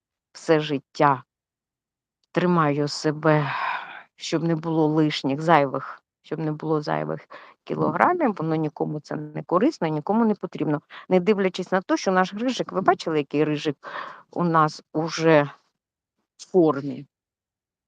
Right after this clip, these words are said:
в формі чересчур. Ну, і Дашка теж трохи, трохи набрала вагу, ну, але вона ганяє, в неї лишнього немає, лишнього немає. Вона теж получи-,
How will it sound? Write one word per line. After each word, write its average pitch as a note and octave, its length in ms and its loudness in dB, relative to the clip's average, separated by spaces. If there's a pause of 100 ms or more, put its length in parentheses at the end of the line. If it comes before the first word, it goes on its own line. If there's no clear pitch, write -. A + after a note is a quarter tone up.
в - 80 -20
формі F3 480 0
чересчур. E3+ 560 -4 (260)
Ну, F#4 100 0
і C4 160 4
Дашка - 360 0
теж - 320 -6 (580)
трохи, D#3 460 -2 (400)
трохи D#3 320 0
набрала D3 600 0
вагу, F3 560 2 (760)
ну, E3 220 -8 (140)
але F#3+ 240 2
вона E3 240 0
ганяє, F#3+ 460 0
в F3+ 40 2
неї E3 320 -2 (340)
лишнього F3+ 540 0
немає, D#3 680 -2 (360)
лишнього D#3 440 -6
немає. D3 420 -8 (1500)
Вона G3 280 4
теж F3+ 200 2
получи-, E3 500 -6